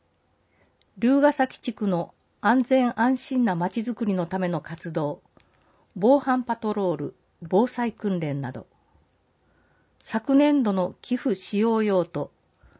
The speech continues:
夜間パトロール中の飲料水の購入。二、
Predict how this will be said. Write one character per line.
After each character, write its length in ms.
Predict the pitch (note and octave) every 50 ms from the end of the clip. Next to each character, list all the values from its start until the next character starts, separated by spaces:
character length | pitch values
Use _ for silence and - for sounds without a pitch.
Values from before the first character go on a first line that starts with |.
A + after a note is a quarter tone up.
| _ _ _ _ _ _ _ _ _ -
夜 160 | F3 G3 F#3+
間 260 | - - B3+ B3+ B3
パ 140 | A#3+ - A#3+
ト 160 | - - A#3+
ロ 160 | A3+ A#3+ A#3 A#3
ー 20 |
ル 100 | G#3 G#3
中 260 | - - - A3 G#3 G3+
の 260 | G3+ F#3+ F#3+ - - _ _ _ _ -
飲 240 | G#3+ A3+ C#4 C4
料 220 | B3+ C4 C4 C4 C4
水 300 | - - A3+ G3+ F3+ F3
の 120 | E3+ C#3+
購 300 | - - E3+ D#3 D#3+ E3
入。 300 | D#3+ D#3 D#3 D3+ D3 - _ _ _ _ _ _ _ _ _ _ _ _ _ _ _ _ _ _ _ _ _ _ _ _ _ _ _ _ -
二、 280 | G3+ G#3+ G#3 G3+ _